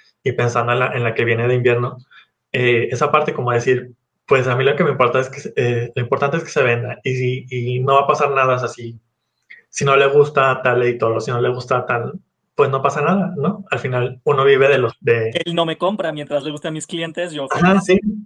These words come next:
Speaker 1: exacto, sí, sí, la colección pasada, porque me acuerdo la de dos mil veinte, que nada más saqué una,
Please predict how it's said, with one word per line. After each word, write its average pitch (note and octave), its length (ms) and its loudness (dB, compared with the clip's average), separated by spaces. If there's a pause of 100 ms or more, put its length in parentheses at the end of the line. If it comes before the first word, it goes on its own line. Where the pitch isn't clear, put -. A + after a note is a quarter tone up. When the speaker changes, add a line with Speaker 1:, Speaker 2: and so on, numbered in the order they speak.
(220)
Speaker 1:
exacto, D#3 320 2
sí, C3 260 -2
sí, B2+ 400 0
la D3 120 2
colección C3+ 280 2
pasada, C#3+ 560 2
porque A#2+ 300 0
me A2+ 120 -4
acuerdo B2+ 200 0
la A#2+ 140 4
de A#2+ 60 6
dos A#2+ 120 0
mil C3 140 0
veinte, C3+ 320 0 (440)
que C#3 120 2
nada B2+ 160 2
más C3+ 100 0
saqué D3 200 2
una, C#3 460 -2